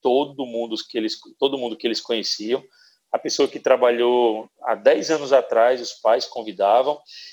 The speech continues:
e a gente tava vivendo exatamente agora essa, essa, ah, essa mudança mesmo, assim, ah,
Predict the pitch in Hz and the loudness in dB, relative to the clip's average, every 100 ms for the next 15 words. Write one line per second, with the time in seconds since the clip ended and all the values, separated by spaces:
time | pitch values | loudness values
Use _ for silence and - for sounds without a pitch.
0 | _ 143 151 151 165 - 160 165 151 120 | _ 2 2 2 -6 0 2 2 0 -6
1 | 135 139 131 120 170 175 151 135 127 104 | -6 -6 -4 2 2 4 0 0 0 4
2 | 131 135 123 - - 135 135 - 147 143 | 4 4 2 -2 0 2 2 4 4 6
3 | 147 139 135 - _ - _ - 123 120 | 6 6 4 2 _ -20 _ 0 2 2
4 | - 135 135 135 131 127 123 117 - _ | 4 6 6 6 6 6 4 0 -8 _
5 | _ _ - - - 117 110 110 107 107 | _ _ -20 -10 0 2 4 4 4 4
6 | 117 - 156 170 143 147 131 127 120 113 | 2 2 -2 -2 0 0 0 -6 -2 -4
7 | 104 - 107 92 _ _ _ _ _ _ | -4 -10 -14 -20 _ _ _ _ _ _
8 | - - 104 104 101 101 95 92 | -20 -2 2 4 4 6 4 2